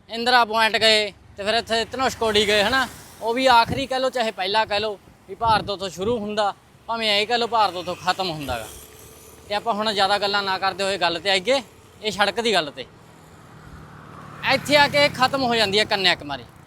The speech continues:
ਤੇ ਲਗਭਗ ਇਕਤਾਲੀ ਸੌ ਬਾਰਾਂ ਕਿਲੋਮੀਟਰ ਲੰਬੀ ਸੜਕ ਹੈਗੀ ਜੀ ਇਹ, ਇਕਤਾਲੀ ਸੌ ਬਾਰਾਂ ਕਿਲੋਮੀਟਰ। ਤੇ ਲਗਭਗ ਨੌ ਰਾਜਾਂ ਦੇ ਵਿੱਚੋਂ ਲੰਘ ਕੇ ਦਸਵਾਂ ਰਾਜ ਆਹ ਤਾਮਿਲਨਾਡੂ ਦੇ ਵਿੱਚ ਆ ਜਾਂਦੀ ਹੈਗੀ, ਦਸਵਾਂ ਰਾਜ। ਜਿਵੇਂ ਆਪਣਾ ਜੰਮੂ ਕਸ਼ਮੀਰ, ਫਿਰ ਪੰਜਾਬ,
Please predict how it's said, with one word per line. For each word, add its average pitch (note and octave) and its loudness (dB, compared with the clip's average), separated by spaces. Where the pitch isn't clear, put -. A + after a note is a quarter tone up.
ਤੇ G#3+ -12
ਲਗਭਗ A#3 0
ਇਕਤਾਲੀ B3+ -2
ਸੌ C4 -2
ਬਾਰਾਂ G#3 0
ਕਿਲੋਮੀਟਰ G#3 -8
ਲੰਬੀ F#3 -6
ਸੜਕ F3 -8
ਹੈਗੀ C3 -10
ਜੀ B2 -14
ਇਹ, C#3+ -12
ਇਕਤਾਲੀ F#3 -8
ਸੌ G#3 -6
ਬਾਰਾਂ G3+ 0
ਕਿਲੋਮੀਟਰ। C#3+ -8
ਤੇ F#3+ -10
ਲਗਭਗ A3 0
ਨੌ G#3+ 0
ਰਾਜਾਂ G#3+ 0
ਦੇ G#3 -2
ਵਿੱਚੋਂ G3 -6
ਲੰਘ F#3+ -2
ਕੇ F3+ -4
ਦਸਵਾਂ A3 -2
ਰਾਜ E3+ -2
ਆਹ D#3 -2
ਤਾਮਿਲਨਾਡੂ F3 -6
ਦੇ E3+ -2
ਵਿੱਚ E3 -4
ਆ C3+ -2
ਜਾਂਦੀ A#2+ -14
ਹੈਗੀ, B2 -14
ਦਸਵਾਂ D#3+ -4
ਰਾਜ। B2 -6
ਜਿਵੇਂ E3 -4
ਆਪਣਾ F#3 -2
ਜੰਮੂ G3 -2
ਕਸ਼ਮੀਰ, G3 -4
ਫਿਰ F3 -6
ਪੰਜਾਬ, E3 0